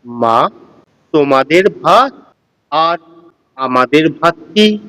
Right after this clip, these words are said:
আলাদা রান্না করা হয়?" ভাবুন তো, এই ছোট্ট একটি প্রশ্ন, এর ভেতরেই লুকিয়ে আছে এক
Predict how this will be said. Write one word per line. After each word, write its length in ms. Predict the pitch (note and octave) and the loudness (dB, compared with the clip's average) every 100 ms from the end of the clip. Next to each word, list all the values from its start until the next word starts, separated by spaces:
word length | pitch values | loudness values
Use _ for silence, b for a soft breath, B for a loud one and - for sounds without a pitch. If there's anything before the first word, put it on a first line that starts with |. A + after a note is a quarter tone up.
| - _ _ _ _ _ - | -20 _ _ _ _ _ -4
আলাদা 480 | C3+ B2+ B2 C#3 | -2 0 0 2
রান্না 400 | D#3+ C#3+ C3+ C3+ | 2 2 0 -2
করা 300 | C3 C#3+ D#3+ | 2 4 4
হয়?" 380 | D#3 F#3+ B3+ B3 - - _ _ _ _ _ _ _ - | 4 4 2 0 -6 -18 _ _ _ _ _ _ _ -12
ভাবুন 380 | C3 D#3 E3+ E3+ | -6 0 0 2
তো, 400 | E3+ G3+ - - - - _ _ - | 2 0 -2 -16 -18 -20 _ _ 2
এই 180 | F3+ | 2
ছোট্ট 680 | F#3+ - - - D3 - - | 2 -10 -16 -6 -6 -6 0
একটি 440 | G3 F#3+ F#3+ F#3+ G3 | 2 2 -2 -6 -6
প্রশ্ন, 760 | F#3+ C#3+ C3+ - F#3+ G3 D3+ - - - _ _ _ _ - | 0 2 2 0 2 4 2 -2 -12 -20 _ _ _ _ -6
এর 400 | D#3 F3+ F3+ F3 | -2 0 -2 -4
ভেতরেই 500 | C#3+ F3 F3 F#3 G3 F3+ - F3+ _ _ | -6 2 4 4 0 -8 -18 -20 _ _
লুকিয়ে 580 | A#2+ C3 - D3 F3+ F#3+ | -2 -2 0 2 6 6
আছে 500 | G3+ G3 - D#3+ D3+ E3 - - - _ _ _ | 4 0 0 2 0 -4 -18 -20 -20 _ _ _
এক 440 | D3 D3+ - - | -6 -4 -8 -18